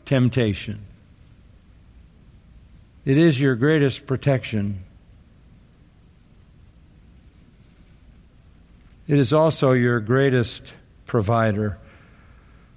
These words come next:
In keeping them, these words, there is great reward. In keeping them, there's great reward. This is from God, who is the one who gives all the rewards.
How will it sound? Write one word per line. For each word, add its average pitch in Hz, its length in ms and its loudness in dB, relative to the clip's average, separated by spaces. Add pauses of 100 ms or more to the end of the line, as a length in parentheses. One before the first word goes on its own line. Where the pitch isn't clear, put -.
(340)
In 147 220 4
keeping 175 880 2
them, 120 460 2
these 139 280 2
words, 123 640 0
there 135 260 2
is 113 380 -2
great 123 480 2 (440)
reward. 104 640 0 (1900)
In 151 80 -6
keeping 156 360 2
them, 131 140 2
there's 123 200 2
great 135 240 0
reward. 120 320 0
This 156 180 0
is 175 100 -2
from 156 260 2
God, 131 340 0 (880)
who 147 240 4
is 127 180 2
the 135 80 2
one 139 240 2
who 139 140 4
gives 123 360 2
all 120 220 2
the 131 100 2
rewards. 131 720 0